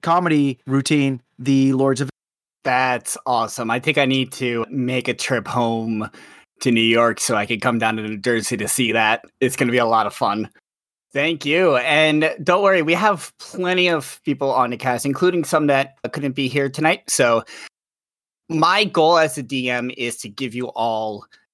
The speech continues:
Speaker 2: a fun experience, uh, to enjoy the game you're playing, as well as, as well as a challenge to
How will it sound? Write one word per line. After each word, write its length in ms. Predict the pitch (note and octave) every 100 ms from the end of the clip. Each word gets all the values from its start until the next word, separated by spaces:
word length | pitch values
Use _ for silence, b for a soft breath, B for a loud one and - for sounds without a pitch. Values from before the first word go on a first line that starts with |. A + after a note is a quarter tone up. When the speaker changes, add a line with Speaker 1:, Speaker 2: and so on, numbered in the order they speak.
| _ -
Speaker 2:
a 80 | B2+
fun 420 | - - - B3
experience, 1000 | A3+ - - C3 B2 A#2+ A#2 A2+ - - - _ _ _ -
uh, 60 | A#2
to 180 | -
enjoy 400 | C#3+ C3 E3 F3+
the 100 | F3
game 220 | D#3 C#3+ C3+
you're 100 | B2
playing, 680 | - A#2 A#2 A#2 A#2+ A#2+ B2 _ _ _ _ -
as 360 | C3 C#3 C3+ -
well 360 | C3 B2+ B2+ -
as, 840 | A#2 A2+ A2 A2 A2+ - - - -
as 140 | A4 A4+
well 200 | A#4+ B4
as 80 |
a 80 | A#4
challenge 920 | - D#4+ G4 F3 A2+ F#2 - - - - _ _ -
to 580 | - G#3 F#3+ F3+ F3 F3